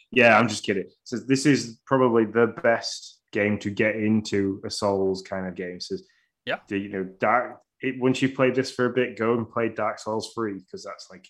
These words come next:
Speaker 1: even harder. Um,
Speaker 2: No.
Speaker 1: and then if you want, if, if you want more difficulty,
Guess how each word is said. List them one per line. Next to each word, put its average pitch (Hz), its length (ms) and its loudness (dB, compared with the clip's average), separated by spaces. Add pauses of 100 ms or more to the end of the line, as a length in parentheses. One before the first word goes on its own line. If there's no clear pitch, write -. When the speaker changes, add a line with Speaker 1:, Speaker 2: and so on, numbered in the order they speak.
(120)
Speaker 1:
even 98 180 -12
harder. 95 380 -2 (520)
Um, 101 140 4
Speaker 2:
No. 226 240 6
Speaker 1:
and 107 100 -2
then 101 360 -2
if 104 180 -10
you 117 100 -4
want, 123 180 0 (260)
if, - 120 -14 (100)
if 143 140 -8
you 131 80 2
want 139 160 4
more 127 200 6
difficulty, 131 760 0